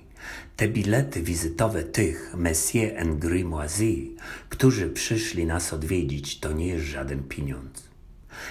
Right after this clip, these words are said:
Wsadziłem do kieszeni trzy marki, sześćdziesiąt franków, z mocnym postanowieniem pozbycia się ich przy najbliższej sposobności.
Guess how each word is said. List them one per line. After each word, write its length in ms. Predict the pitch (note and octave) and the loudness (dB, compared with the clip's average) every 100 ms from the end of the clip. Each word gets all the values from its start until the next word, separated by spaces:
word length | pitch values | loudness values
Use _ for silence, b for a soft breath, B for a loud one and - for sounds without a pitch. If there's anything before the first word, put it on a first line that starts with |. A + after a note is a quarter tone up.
| B | B
Wsadziłem 720 | - - E2+ D#2 B2+ D#3 F#2 | -4 0 0 4 4 4 4
do 120 | D#2+ | 0
kieszeni 560 | D2 - - E2+ E2 D2 | 0 -4 -2 0 0 -2
trzy 260 | - - D2 | -4 -2 -2
marki, 640 | C#2 C#2+ - - - - | -2 -6 -8 -14 -12 -8
sześćdziesiąt 720 | - D#2+ D2+ E2 E2 D#2 D#2 | -6 -4 -2 -2 -2 -4 -6
franków, 600 | D#2 C#2 C2+ - - - B B B - | -4 -6 -8 -12 -16 -16 B B B -4
z 180 | F#2 | 0
mocnym 540 | F2+ G#2 - - G2 F2+ | 2 2 2 0 0 0
postanowieniem 920 | D#2+ D#2+ - D#2+ D2+ D2+ D#2 D#2 D2+ | -2 -4 0 0 2 0 0 0 -2
pozbycia 680 | E2 D#2 D#2+ D#2+ G#2+ G2 E2 | -2 -2 0 0 0 -2 -4
się 160 | - | -4
ich 240 | D2 D2 - | -4 -4 -6
przy 240 | - E2 | -4 -2
najbliższej 600 | D2 C2+ C2+ C#2 - D2 | -2 -4 -4 -4 -4 -6
sposobności. 1120 | C#2 - D2+ - C#2+ C#2+ C3+ C3+ - - - | -8 -8 -8 -6 -6 -6 -6 -8 -12 -16 -18